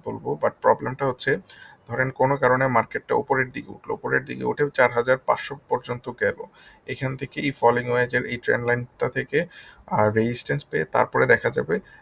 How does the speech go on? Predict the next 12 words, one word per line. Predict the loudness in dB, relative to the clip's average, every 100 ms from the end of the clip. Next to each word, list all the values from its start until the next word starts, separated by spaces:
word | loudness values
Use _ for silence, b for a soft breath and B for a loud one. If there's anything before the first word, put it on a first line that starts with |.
| B
মার্কেটটা | 0 0 -2 -8 -8 -2
আবার | 4 4 4
নিচে | 0 2 0
চলে | 2 2
আসবে। | 0 -2 -16 -20 _ _ -12
যেই | -2 0 0 -2 -6 B B -8
নিচে | -4 2
আসার | 2 2 0
কথা, | 0 0 -8
কথাটা | -2 0 2 0
বলেছিলাম | 2 0 0 -2 -2 -2 -4 -12 -12
যে, | -6 0 0 -2